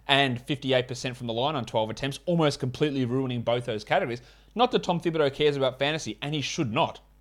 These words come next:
But forty-five minutes, when you can't make the playoffs,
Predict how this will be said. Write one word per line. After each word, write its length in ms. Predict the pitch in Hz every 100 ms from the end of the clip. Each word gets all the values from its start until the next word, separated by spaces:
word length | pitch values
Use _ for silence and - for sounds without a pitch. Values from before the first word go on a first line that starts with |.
| _ _ _ _ _ _ -
But 160 | 156
forty-five 460 | 214 247 254 220 185
minutes, 280 | 135 127 - - -
when 120 | 117
you 60 | 120
can't 260 | 175 208
make 160 | 214 208
the 80 | 190
playoffs, 520 | - 143 107 110 -